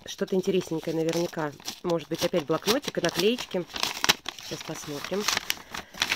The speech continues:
Да, я чувствую вроде блокнотик. Все достала.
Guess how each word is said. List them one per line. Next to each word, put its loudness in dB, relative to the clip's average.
Да, 2
я 4
чувствую -4
вроде -2
блокнотик. -2
Все -6
достала. -6